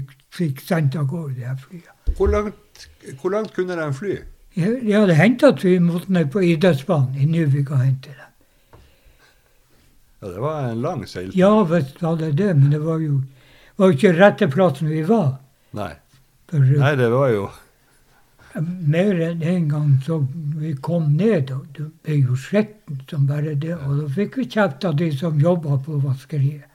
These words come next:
Speaker 1: nede der, for at
Speaker 2: Ja.
Speaker 1: vi har vært der oppe. Vi hadde ingenting der oppe å gjøre.
Speaker 2: Nei.
Speaker 1: Og det, det var jo sant, vi hadde ikke noe der å gjøre, annet enn å få av gårde det flyet.
Speaker 2: Ja. <laughs>
Speaker 1: Og han hadde jo en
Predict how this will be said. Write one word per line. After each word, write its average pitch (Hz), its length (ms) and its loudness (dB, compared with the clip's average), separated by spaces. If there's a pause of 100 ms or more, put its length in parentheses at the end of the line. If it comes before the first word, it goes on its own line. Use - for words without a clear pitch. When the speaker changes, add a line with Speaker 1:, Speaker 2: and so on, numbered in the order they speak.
(260)
Speaker 1:
nede 151 320 -4
der, 135 260 -6
for 165 100 -10
at 135 100 2
Speaker 2:
Ja. 131 100 -4
Speaker 1:
vi 170 80 -6
har 151 100 -4
vært 147 260 -4
der - 200 -16
oppe. - 160 -20 (240)
Vi 208 80 -2
hadde 254 200 0
ingenting 196 500 0
der 185 240 -4
oppe 147 180 -6
å 170 80 0
gjøre. 180 240 2 (480)
Speaker 2:
Nei. 135 200 -4 (460)
Speaker 1:
Og 170 80 -2
det, 151 340 0
det 165 160 -2
var 156 140 0
jo 139 80 2
sant, 196 360 2
vi 143 60 -6
hadde 233 300 -2
ikke 135 180 -4
noe 170 160 -2
der 170 220 -4
å 165 140 -4
gjøre, 175 340 -2
annet 214 300 2
enn 185 120 2
å 175 100 2
få 170 100 -2
av 185 200 4
gårde 190 320 4
det 165 180 0
flyet. 151 380 4 (240)
Speaker 2:
Ja. - 800 -16
<laughs> - 1300 -14 (1500)
Speaker 1:
Og 196 240 6
han 170 560 0 (120)
hadde 180 200 0
jo 170 140 2
en 151 180 0